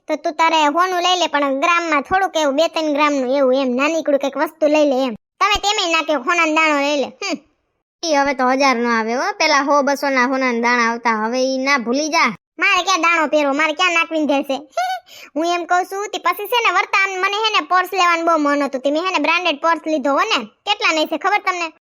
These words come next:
Speaker 2: ઓહો, કેટલાનો ખર્ચો ઠપકારી એવી.
Speaker 1: હમ, પરબાર, હા, એમ કે. માણા એમ કે, "વાવ, નાઈસ." ઈ તો કાંઈ નહીં, આ તો કેટલાનો ખર્ચો ઠપકારી આવી. ગુજરાતીના પુરુષ, આપણા ઘરવાળા આવા જ છે બધાય. કાંઈ નહીં, ઓગણીસો નું લીધું. હમ.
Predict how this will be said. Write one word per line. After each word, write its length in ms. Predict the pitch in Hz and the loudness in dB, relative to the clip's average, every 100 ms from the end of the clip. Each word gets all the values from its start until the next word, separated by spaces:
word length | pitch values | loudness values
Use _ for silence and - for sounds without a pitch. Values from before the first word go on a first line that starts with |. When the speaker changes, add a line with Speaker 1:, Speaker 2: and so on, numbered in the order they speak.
| - | -6
Speaker 2:
ઓહો, 440 | 277 262 233 226 | -2 0 -2 -4
કેટલાનો 460 | 220 320 359 403 339 | -4 -4 0 -2 0
ખર્ચો 300 | 339 311 311 | -2 -2 -2
ઠપકારી 640 | 247 277 269 233 214 208 | -4 -6 -4 -4 -4 -8
એવી. 180 | 202 196 - _ | -10 -14 -18 _
Speaker 1:
હમ, 400 | 320 381 392 349 | -10 -8 -6 -4
પરબાર, 480 | 311 349 370 403 320 | -4 -2 0 2 2
હા, 320 | 311 359 339 330 | 2 2 0 -2
એમ 140 | 311 | -4
કે. 180 | 302 302 262 - - | -2 -2 -2 -10 -6
માણા 220 | 330 370 | -2 0
એમ 100 | 349 | 0
કે, 120 | 330 | -2
"વાવ, 720 | 277 302 339 370 359 320 294 277 | 2 2 2 2 4 4 2 0
નાઈસ." 600 | 311 330 359 381 381 339 - | 0 2 4 4 2 0 -4
ઈ 100 | 392 | -6
તો 160 | 494 | -2
કાંઈ 360 | 370 381 415 381 | 0 2 2 0
નહીં, 140 | 359 | 0
આ 40 | 349 | 0
તો 140 | 349 302 _ _ - | 0 -4 _ _ -10
કેટલાનો 500 | 285 285 302 339 349 | -4 -2 0 2 2
ખર્ચો 460 | 285 - 285 - 311 | 0 -2 -6 -2 -2
ઠપકારી 680 | 294 - 285 - 269 254 254 | -2 -6 -6 -2 0 0 0
આવી. 360 | 247 240 233 | -4 -4 -8
ગુજરાતીના 720 | 262 247 262 269 262 254 247 247 | -6 -4 -2 0 -2 -2 -6 -6
પુરુષ, 320 | 254 262 247 | -6 -4 -4
આપણા 300 | 254 269 240 | -4 -4 -6
ઘરવાળા 400 | 220 269 285 269 | -4 -2 2 2
આવા 240 | 269 339 294 | 2 0 -2
જ 40 | |
છે 200 | - 294 | -4 -8
બધાય. 280 | 247 233 247 - - - - | -6 -6 -6 -10 -20 -14 -4
કાંઈ 260 | 415 427 | -2 -2
નહીં, 160 | 392 392 | -4 0
ઓગણીસો 480 | 370 392 403 392 359 | 0 0 -4 -4 -2
નું 160 | 320 | 0
લીધું. 300 | 294 311 285 | 2 2 0
હમ. 260 | 247 349 302 | -2 -6 -8